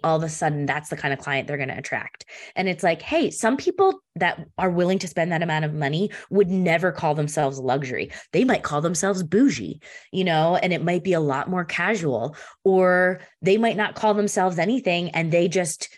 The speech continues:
don't blink at that pricing, and their personality is actually really fun and lighthearted. So it's not about the, that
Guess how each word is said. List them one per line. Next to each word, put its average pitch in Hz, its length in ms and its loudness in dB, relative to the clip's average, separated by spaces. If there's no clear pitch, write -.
don't 185 300 2
blink 180 300 0
at 170 160 -2
that 156 220 0
pricing, 170 720 -4
and 175 180 0
their 170 480 0
personality 196 760 -2
is 170 80 -2
actually 208 380 0
really 196 280 2
fun 190 240 0
and 190 120 -2
lighthearted. 196 760 -2
So 180 560 2
it's 202 200 2
not 208 260 4
about 160 600 0
the, 135 640 2
that 151 440 0